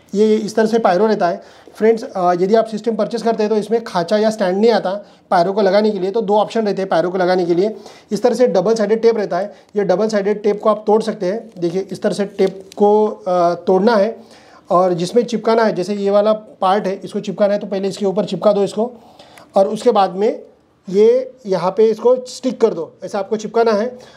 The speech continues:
और फिर इसके पायरों के wire यहाँ पे लगाना है। तो इसको stand लेने की ज़रूरत नहीं है, तो आप इस तरह से इसको यूज़ कर सकते हैं, एकदम कुछ tension वाली बात नहीं है, कम दाम में हो जाता है, कम।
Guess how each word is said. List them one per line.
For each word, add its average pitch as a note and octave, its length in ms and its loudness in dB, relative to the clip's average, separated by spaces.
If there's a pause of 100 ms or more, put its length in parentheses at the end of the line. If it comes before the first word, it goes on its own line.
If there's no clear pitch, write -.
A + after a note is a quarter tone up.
(140)
और A3 100 4
फिर B3 200 0
इसके B3 200 0
पायरों G3 360 2
के A#3 160 4
wire G3 280 2
यहाँ F3+ 160 0
पे F3+ 80 -4
लगाना F#3+ 260 2
है। E3 120 -6 (520)
तो A#3+ 460 4
इसको G#3+ 220 -2
stand G#3+ 320 0
लेने A3 180 2
की A3+ 80 -2
ज़रूरत G#3 280 2
नहीं A3+ 140 0
है, G3 360 -4 (160)
तो G#3+ 60 0
आप G#3 160 0
इस G3+ 120 -6
तरह A#3 120 4
से A#3+ 120 -2
इसको A#3 220 -2
यूज़ A3+ 240 2
कर A#3 100 2
सकते G3 240 -2
हैं, G3+ 300 -2 (180)
एकदम A3+ 300 2
कुछ B3+ 180 -4
tension A3 260 0
वाली A3 160 2
बात F#3+ 200 0
नहीं G#3 100 2
है, A3+ 60 2
कम G#3+ 200 0
दाम F#3+ 140 2
में G#3+ 100 2
हो F3+ 140 -2
जाता E3+ 180 -2
है, E3+ 100 -4
कम। F#3+ 200 -2